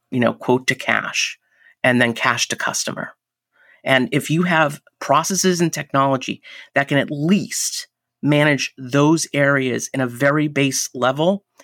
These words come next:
then you can build off of that as the foundation. That's,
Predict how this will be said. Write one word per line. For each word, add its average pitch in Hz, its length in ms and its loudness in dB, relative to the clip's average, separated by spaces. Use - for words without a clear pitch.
then 151 380 4
you 131 120 -2
can 127 160 2
build 147 460 2
off 123 260 2
of 117 200 -4
that 110 240 -2
as 113 160 -4
the 113 80 -10
foundation. - 720 -8
That's, 151 320 -2